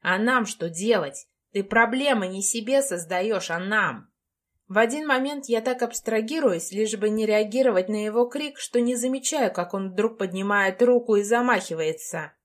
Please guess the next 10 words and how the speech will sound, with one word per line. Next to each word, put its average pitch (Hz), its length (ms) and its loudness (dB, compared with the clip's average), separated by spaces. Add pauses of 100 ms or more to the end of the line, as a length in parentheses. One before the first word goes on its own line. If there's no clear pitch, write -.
(540)
Смотрю 202 560 0
на 214 160 2
это 196 140 0
все 208 260 2
огромными 202 640 2
глазами 196 640 0
и 180 40 -8
непонимающе 175 960 -4
хлопаю 226 480 0
ресницами. 208 960 -2